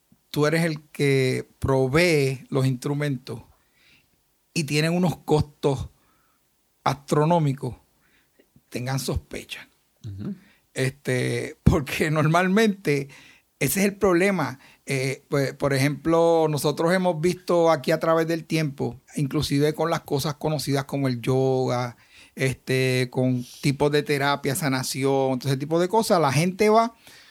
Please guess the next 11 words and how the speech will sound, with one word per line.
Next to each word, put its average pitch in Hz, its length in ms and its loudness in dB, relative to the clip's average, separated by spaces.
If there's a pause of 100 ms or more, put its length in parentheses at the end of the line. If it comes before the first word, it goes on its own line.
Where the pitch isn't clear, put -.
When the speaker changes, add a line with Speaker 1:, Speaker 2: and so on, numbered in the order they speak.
(160)
Speaker 1:
coge 160 180 2
un 202 100 6
curso 220 420 2
de 196 80 6
una 196 160 4
semana 196 400 0
en 196 40 0
Estados 190 400 0
Unidos 202 400 0 (720)
y 147 160 2
viene 190 600 2